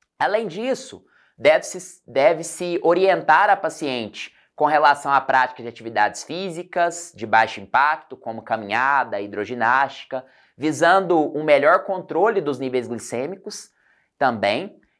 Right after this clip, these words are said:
e ainda na melhora do perfil lipídico, principalmente visando a redução dos níveis de triglicerídeos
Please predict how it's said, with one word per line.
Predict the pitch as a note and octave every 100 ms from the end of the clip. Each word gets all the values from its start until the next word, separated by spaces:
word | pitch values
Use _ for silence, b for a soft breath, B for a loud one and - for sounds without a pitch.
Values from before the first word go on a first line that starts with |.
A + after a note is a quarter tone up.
| -
e | C4
ainda | C4 G3 A3
na | A#3 A3+
melhora | A3+ A3 F3+ G3+ G3+
do |
perfil | G3 G3+ G#3+
lipídico, | G#3 A3+ G#3 F#3 C3+ - -
principalmente | G#3 A#3 - F#3 E3+ F3+ F3
visando | G3 D3+ E3+ F3
a |
redução | D#3 E3+ D#3 D3+ F#3+ A3+
dos | G#3+ E3
níveis | D#3 C#3 B2+
de | B2
triglicerídeos | B2+ C3 B2 B2 A#2 C#3 B2 D#3+ G3 C4 -